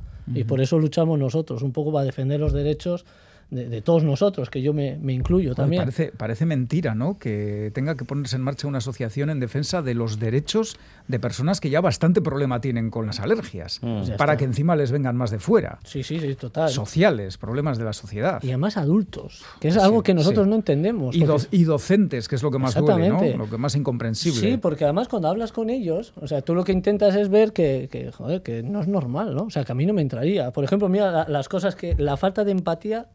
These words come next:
Speaker 1: lo que creemos nosotros que le provoca a un crío, ¿eh?
Speaker 2: Mm.
Speaker 1: Tristeza, todos se burlan de ellos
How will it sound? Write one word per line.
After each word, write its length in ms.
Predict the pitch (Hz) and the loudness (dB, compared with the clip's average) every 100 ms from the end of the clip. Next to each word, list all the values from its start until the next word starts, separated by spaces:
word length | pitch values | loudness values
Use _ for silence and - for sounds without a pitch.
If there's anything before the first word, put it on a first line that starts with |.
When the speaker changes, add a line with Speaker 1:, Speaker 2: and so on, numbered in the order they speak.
| _ 147 | _ -6
Speaker 1:
lo 180 | 131 | -4
que 120 | 143 135 | -2 0
creemos 360 | 147 196 214 | 4 4 4
nosotros 300 | 185 202 208 | 4 2 0
que 100 | - | 0
le 80 | 135 | -2
provoca 380 | 143 143 175 175 | 0 -2 0 -2
a 20 | |
un 120 | 156 | -2
crío, 380 | 120 123 107 123 | -4 -8 -8 -8
¿eh? 20 | 202 | -10
Speaker 2:
Mm. 220 | - 117 - _ | -10 -14 -14 _
Speaker 1:
Tristeza, 720 | - 143 - 190 185 - - - _ - | -2 -2 0 0 0 -2 -10 -14 _ -10
todos 200 | 135 131 | -6 -4
se 80 | 131 | 0
burlan 380 | 151 156 139 | 2 4 2
de 100 | 123 | 0
ellos 380 | 113 117 - - | -4 -8 -14 -20